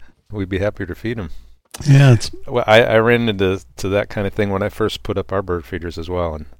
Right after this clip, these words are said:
Speaker 1: I have 'em sufficiently baffled, um, properly located,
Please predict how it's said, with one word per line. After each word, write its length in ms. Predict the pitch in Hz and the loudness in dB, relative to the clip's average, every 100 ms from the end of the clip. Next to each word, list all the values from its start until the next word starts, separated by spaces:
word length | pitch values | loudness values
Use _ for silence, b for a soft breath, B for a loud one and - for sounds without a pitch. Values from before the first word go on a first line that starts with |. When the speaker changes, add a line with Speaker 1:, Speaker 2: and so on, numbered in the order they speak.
| _ _ _ | _ _ _
Speaker 1:
I 120 | 90 90 | -6 -4
have 180 | 87 | -4
'em 100 | 85 85 | -6 -10
sufficiently 640 | - 92 107 - 110 98 | -12 -10 -10 -8 -8 -6
baffled, 680 | 85 92 98 - 92 92 90 - _ _ - | -2 -2 -2 -4 -4 -4 -8 -18 _ _ -12
um, 380 | 95 87 85 82 - | -10 -8 -10 -14 -8
properly 380 | - 104 104 98 | -4 -2 -2 -4
located, 640 | 92 90 - 92 87 85 | -2 -4 -2 -2 -2 -6